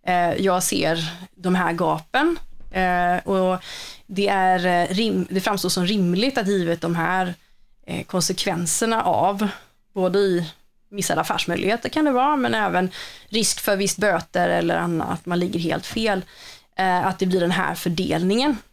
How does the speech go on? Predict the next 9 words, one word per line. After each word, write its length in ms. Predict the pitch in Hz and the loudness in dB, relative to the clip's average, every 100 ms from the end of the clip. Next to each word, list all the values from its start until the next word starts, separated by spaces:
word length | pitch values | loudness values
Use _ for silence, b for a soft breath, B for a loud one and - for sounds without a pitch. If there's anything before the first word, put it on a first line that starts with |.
| _ - | _ -4
Eh, 580 | 185 180 175 170 170 | 0 2 0 0 0
och, 380 | 165 - 185 185 180 170 175 - _ _ _ _ - - | -2 -2 0 2 2 2 -2 -6 _ _ _ _ -20 -8
ehm, 380 | - 98 - 180 _ _ _ _ _ - _ _ _ _ _ | -6 -4 -4 -6 _ _ _ _ _ -20 _ _ _ _ _
det 160 | - 196 | -2 0
brukar 340 | 240 226 196 | 0 2 2
alla 200 | 185 175 | 2 2
gå 100 | 170 | 2
med 220 | 180 277 - | 2 0 -2
på. 160 | - | -8